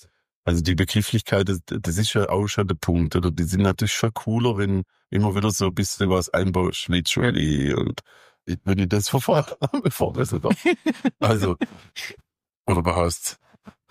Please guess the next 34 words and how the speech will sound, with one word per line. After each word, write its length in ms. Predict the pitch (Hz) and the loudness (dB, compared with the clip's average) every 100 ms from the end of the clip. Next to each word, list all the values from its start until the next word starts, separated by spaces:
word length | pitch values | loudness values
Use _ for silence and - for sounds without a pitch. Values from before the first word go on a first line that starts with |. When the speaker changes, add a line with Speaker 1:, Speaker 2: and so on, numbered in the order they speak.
| - | -16
Speaker 1:
vorletzte 540 | - - 95 98 90 90 | -6 0 2 2 2 0
auf 340 | - - - _ _ - | -2 -12 -20 _ _ -2
Website. 580 | 87 - 92 92 87 - - _ | -2 2 2 2 -2 -10 -20 _
Speaker 2:
Ja. 180 | 269 - - - - - _ _ - | 0 0 -8 -20 -20 -20 _ _ -2
Speaker 1:
Little 300 | 104 123 117 | 0 2 2
bit 280 | 92 127 123 | 2 0 0
of 180 | 107 | -2
luxury 540 | 104 110 127 - 107 98 | 0 0 0 -2 0 0
never 400 | 95 101 101 92 | 0 0 0 0
hurt 240 | 90 87 | 0 2
nobody. 600 | 87 85 85 87 87 - | 0 0 0 0 0 -2
Ja. 320 | - 87 85 78 | -2 -2 -6 -8
Speaker 2:
Ja. 380 | 165 175 175 127 - _ | 0 2 2 -2 -10 _
Speaker 1:
Herrlich. 500 | 90 92 87 - - _ _ _ _ 117 | 0 2 0 -4 -20 _ _ _ _ -2
Oder 180 | 117 | 0
eben, 220 | 139 147 - _ _ - | 0 -2 -4 _ _ -2
und 180 | 127 135 | 0 2
da 60 | |
ging's 280 | 127 147 165 | 0 0 2
auch, 140 | 110 95 - _ _ _ _ - | 0 0 -8 _ _ _ _ -2
Bathroom 720 | 104 120 - 120 107 104 95 | 0 0 -2 0 2 2 2
Vibes 440 | 98 95 - - | 0 0 -6 -2
Only. 640 | 117 156 135 120 117 120 117 _ _ _ | 0 2 2 2 2 0 -4 _ _ _
Speaker 2:
Ja. 300 | 156 196 151 - | 0 2 0 -2
Speaker 1:
Da. 320 | - 170 170 110 | -2 0 0 -2
Speaker 2:
Da 80 | 147 | -2
kann 140 | 180 | 0
ich 40 | 196 | 2
mir 60 | |
Speaker 1:
Ja, 60 | 135 | 2
da 60 | - | 2
Speaker 2:
vorstellen. 280 | 151 165 | 0 0
Speaker 1:
kann 80 | |
man 80 | 143 | 0